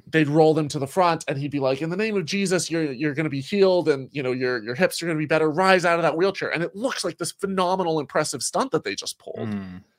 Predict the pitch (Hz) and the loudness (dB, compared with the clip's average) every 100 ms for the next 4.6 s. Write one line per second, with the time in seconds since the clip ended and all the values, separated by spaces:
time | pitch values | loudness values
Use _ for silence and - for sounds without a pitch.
0 | _ _ _ - 180 196 196 196 - 170 | _ _ _ 2 4 4 4 0 -4 -4
1 | 165 - 180 175 151 135 147 175 147 120 | -4 0 0 0 -2 -2 2 6 4 2
2 | 120 - 151 156 139 - 160 156 147 143 | -4 -4 -2 2 2 0 -6 -4 -4 -4
3 | - 143 143 131 143 143 139 127 113 156 | -2 -2 -2 -8 -8 -6 -6 -4 -6 -6
4 | 123 104 - - 120 | -4 -4 -6 -6 -4